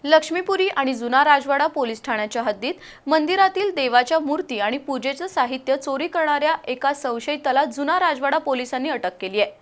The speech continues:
आझाद अन्सारी असं त्याचं नाव असून पोलिसांनी त्याच्याकडून चार गुन्हे उघडकीस आणले आहेत.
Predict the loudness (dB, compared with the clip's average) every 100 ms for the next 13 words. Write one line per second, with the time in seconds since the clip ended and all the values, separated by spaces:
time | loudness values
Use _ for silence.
0 | -20 -20 -20 -20 4 8 8 8 4 6
1 | 4 4 2 4 0 -2 -2 -2 -2 0
2 | 2 2 0 -2 -6 -12 -4 0 2 2
3 | 0 0 0 0 2 0 0 0 -2 4
4 | 4 4 2 -2 -2 -2 -2 -2 -4 -4
5 | -4 0 0 0